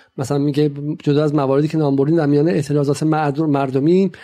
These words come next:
حتی مسلحینی از حماس وجود داشتن تا اسد رو ساقط و یک رس-، رئیس جمهور اخوانی رو حاکم کنن،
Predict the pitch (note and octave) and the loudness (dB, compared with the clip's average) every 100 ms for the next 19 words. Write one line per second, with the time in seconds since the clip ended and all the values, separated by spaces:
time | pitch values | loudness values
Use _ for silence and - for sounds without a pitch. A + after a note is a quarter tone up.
0 | - - - F#3 G3+ E3+ D#3+ D#3+ D#3 C#3 | -20 -10 -6 -4 -2 -2 -2 -2 -2 0
1 | E3 F#3+ G3 G3+ E3 E3 D#3+ - E3 F#3+ | 0 0 0 0 -2 -4 -6 -6 -2 -2
2 | F3+ F3 F3 F3 D#3+ E3+ D#3 D#3 C3 F3 | -2 -6 -4 -4 -2 -4 -2 -4 -2 -2
3 | D#3+ E3+ - D#3 C#3 F3 - D#3 D#3+ E3 | -2 -4 -2 -2 -2 -4 -2 -4 -2 -6
4 | D#3 F3 D#3 - D3 D3 F3+ E3 - - | -4 -2 -2 -2 -2 0 0 -2 -6 -20
5 | _ F3 - - D#3 F#3 G#3+ E3 E3 E3+ | _ -4 -4 -2 0 2 2 0 0 -4
6 | D#3 D#3+ D#3 D3 D#3+ | -2 -2 0 0 -4